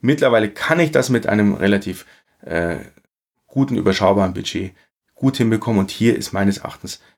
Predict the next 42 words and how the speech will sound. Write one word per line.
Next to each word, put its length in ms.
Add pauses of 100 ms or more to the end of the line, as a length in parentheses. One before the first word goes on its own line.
(240)
der, 240 (640)
das 180
meiste 260
Potenzial 500
nach 160
oben, 300 (260)
weil 120
diese 260
Disziplin 460
von 180
vielen 420
einfach 380 (340)
relativ 460
schnell 200
übergangen 560
wird. 240
Also 380 (460)
da 280
wird 160
zwar 180
ein 220
Brand 340
gemacht, 300
ein 120
Label, 320
es 120
gibt 280
manchmal 420
auch 160
eine 220
Webseite 420
dazu 260
und 80
so, 160 (300)
ja, 460
Haken 320
dran, 180
check, 200
check, 200
check, 180
check, 240 (560)
aber, 580